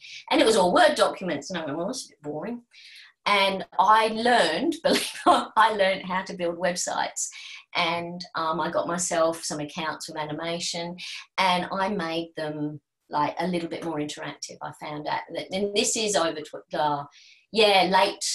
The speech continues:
late nineteen hundreds. So, so the technology is not quite as good as it is now, but, and I sent the kids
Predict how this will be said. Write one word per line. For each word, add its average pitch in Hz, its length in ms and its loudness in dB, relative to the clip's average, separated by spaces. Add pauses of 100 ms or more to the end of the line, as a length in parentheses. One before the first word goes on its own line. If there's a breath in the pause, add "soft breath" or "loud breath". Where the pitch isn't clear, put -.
(120)
late 180 320 4
nineteen 170 440 -6
hundreds. 170 460 -6 (320 loud breath)
So, 175 600 4 (120)
so 170 220 -2
the 160 440 -2 (240)
technology 190 680 0
is 156 100 -6
not 170 200 -6
quite 180 380 -4
as - 280 -10
good 165 120 -6
as 165 140 -6
it - 100 -10
is 165 120 -8
now, 165 240 2
but, 156 160 4 (200 loud breath)
and 196 100 2
I 190 100 4
sent 190 300 0
the 170 100 -8
kids - 440 -8